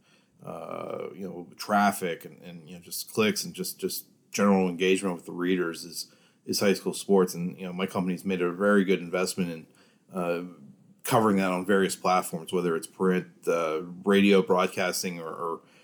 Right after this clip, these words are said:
um, television broadcasting, albeit all over kind of, like, streaming platforms and things like that. But,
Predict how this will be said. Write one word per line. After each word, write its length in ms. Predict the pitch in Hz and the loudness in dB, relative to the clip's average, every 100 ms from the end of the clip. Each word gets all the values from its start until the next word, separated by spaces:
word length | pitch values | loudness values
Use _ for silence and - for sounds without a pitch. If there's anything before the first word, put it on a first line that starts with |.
| _ _ | _ _
um, 540 | 95 87 85 82 82 - | -6 -2 -2 -4 -10 -4
television 380 | 104 104 90 85 | 2 2 2 0
broadcasting, 600 | 90 85 - 90 - 101 | 0 2 2 0 0 2
albeit 320 | 104 101 95 | 4 6 6
all 160 | 95 95 | 6 6
over 180 | 90 90 | 4 -2
kind 200 | - 90 | -2 -2
of, 40 | |
like, 120 | 85 | -2
streaming 560 | - 107 101 98 85 - - - _ _ - | -2 2 2 2 0 -10 -20 -20 _ _ -2
platforms 540 | 92 - 87 80 90 | -2 -2 -8 -10 -10
and 80 | 82 | -6
things 180 | 107 92 | -6 -4
like 160 | 85 - | -4 0
that. 260 | 95 87 | 0 0
But, 180 | 90 | -4